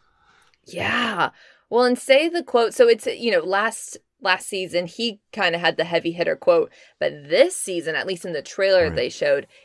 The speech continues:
Speaker 1: it's Monica that has the heavy hitting, you know, "What is going on?" quote. What is it?
Speaker 2: She says, "When I say we give everything to this land, I do mean everything."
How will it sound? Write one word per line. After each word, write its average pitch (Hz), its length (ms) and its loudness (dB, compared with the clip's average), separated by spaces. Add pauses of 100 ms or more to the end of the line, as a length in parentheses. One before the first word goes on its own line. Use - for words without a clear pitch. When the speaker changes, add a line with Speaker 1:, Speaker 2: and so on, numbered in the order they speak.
Speaker 1:
it's - 220 0
Monica 170 840 2
that 147 180 0
has 170 260 4
the 156 80 6
heavy 180 400 0
hitting, 185 360 4
you 175 100 -2
know, 156 280 2 (160)
"What 123 220 -8
is 139 160 -6
going 190 260 2
on?" 269 300 4
quote. 185 360 6 (360)
What 160 320 -6
is 156 180 -2
it? - 300 -10 (420)
Speaker 2:
She - 220 -6
says, 110 340 4
"When 120 160 2
I 131 160 4
say 135 260 4
we 117 140 4
give 104 280 4 (100)
everything 117 460 4
to 101 60 0
this 95 220 -2
land, 82 480 0 (340)
I 98 140 -2
do 101 320 2
mean 87 260 -2
everything." 71 520 -2